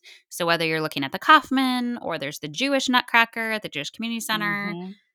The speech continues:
Speaker 1: um, or some of the, like, smaller ones for, um, you know, your littlest kids, um, check that out to kinda decide which one you wanna,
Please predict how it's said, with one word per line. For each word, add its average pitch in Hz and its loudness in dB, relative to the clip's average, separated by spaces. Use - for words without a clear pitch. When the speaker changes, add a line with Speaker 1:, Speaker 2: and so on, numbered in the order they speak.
Speaker 1:
um, 151 -2
or 185 -2
some 185 -2
of 170 0
the, 165 0
like, 156 -4
smaller 233 2
ones 202 0
for, 180 -2
um, 170 -8
you 185 -10
know, 170 -6
your 165 -8
littlest 202 -4
kids, 180 -2
um, 151 -6
check - -2
that 160 4
out 165 0
to 180 -12
kinda 165 -6
decide 143 -6
which 147 -10
one 151 -6
you 147 -6
wanna, 147 -8